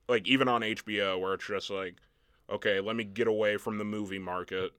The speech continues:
and go to the high-class T V and streaming market,"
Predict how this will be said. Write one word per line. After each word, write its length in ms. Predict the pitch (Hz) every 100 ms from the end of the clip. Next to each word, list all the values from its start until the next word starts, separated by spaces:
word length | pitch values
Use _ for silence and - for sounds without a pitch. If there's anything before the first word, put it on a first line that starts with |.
| _ _ _ _
and 160 | 113 113
go 160 | 113 107
to 80 |
the 140 | 101 95
high-class 720 | - 101 101 101 98 101 -
T 240 | - 113
V 440 | 101 104 98 92 98
and 120 | 98
streaming 460 | - - 110 101 92
market," 460 | 92 90 92 92